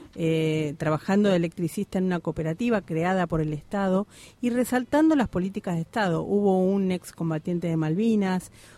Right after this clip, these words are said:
hubo una persona que recibió una vivienda de, del Procrear, y entonces, digo, esto de alguna manera puso, eh, su gestión en valor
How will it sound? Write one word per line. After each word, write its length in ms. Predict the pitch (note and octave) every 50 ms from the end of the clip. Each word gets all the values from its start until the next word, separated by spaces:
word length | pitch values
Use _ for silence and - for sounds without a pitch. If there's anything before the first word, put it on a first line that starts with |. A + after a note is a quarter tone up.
| - - -
hubo 240 | B3+ B3 A#3 A3+
una 180 | G#3+ G#3+ G3 F3+
persona 400 | E3 F3+ F3 - G#3 G3 F#3+ F3+
que 80 | - F3
recibió 300 | E3+ D#3+ - F3+ E3+ F3
una 100 | F3 E3+
vivienda 440 | E3+ E3+ E3+ F3 F3 F3 E3+ E3+ E3
de, 200 | D#3+ D#3+ D#3+ D#3 -
del 360 | - E3+ E3 D#3+ D#3+ D3+ D3 D3
Procrear, 680 | - D#3 D#3 D3+ - E3+ F3+ G#3 A3 A3 G#3 G#3 G#3 - - - - - - - - -
y 80 | G#3+ G3
entonces, 560 | G3 G3+ A#3 B3 B3+ A#3+ - C#4 C4+ - -
digo, 240 | - G3 F#3 F#3 - -
esto 600 | - A3+ G#3+ - - - - - A#3 A#3+ B3 B3 - _ _ - -
de 100 | F#3 F3
alguna 220 | F3 G#3 G#3 G#3 G3+
manera 340 | G3 G3 G3+ G#3 A3 G#3+ G#3
puso, 680 | - - A#3 A3+ A3 - - - A3+ G#3 G#3+ A3+ - - - - - - _ -
eh, 260 | - E3+ D#3+ D#3+ D#3+ D#3
su 180 | - - F3
gestión 600 | - - G3 F#3+ - - - B3 A#3+ A#3+ A#3+ B3 -
en 360 | - F#3 F3 E3+ E3+ E3 E3 E3
valor 560 | E3 E3+ F#3 G3+ A#3 A#3 A#3 A#3+ A#3+ C#4+